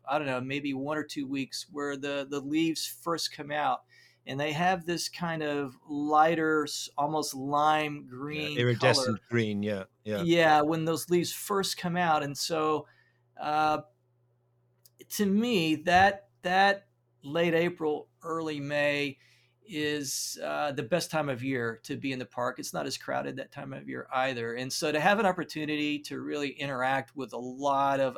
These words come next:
Speaker 1: amazing photographers, instructors,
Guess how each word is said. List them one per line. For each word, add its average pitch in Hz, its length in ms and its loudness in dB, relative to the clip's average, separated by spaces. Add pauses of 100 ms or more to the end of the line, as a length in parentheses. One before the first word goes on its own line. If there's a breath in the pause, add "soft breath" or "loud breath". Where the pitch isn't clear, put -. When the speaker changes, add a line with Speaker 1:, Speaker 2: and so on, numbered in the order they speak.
Speaker 1:
amazing 135 600 -4
photographers, 131 640 -6
instructors, 135 800 -6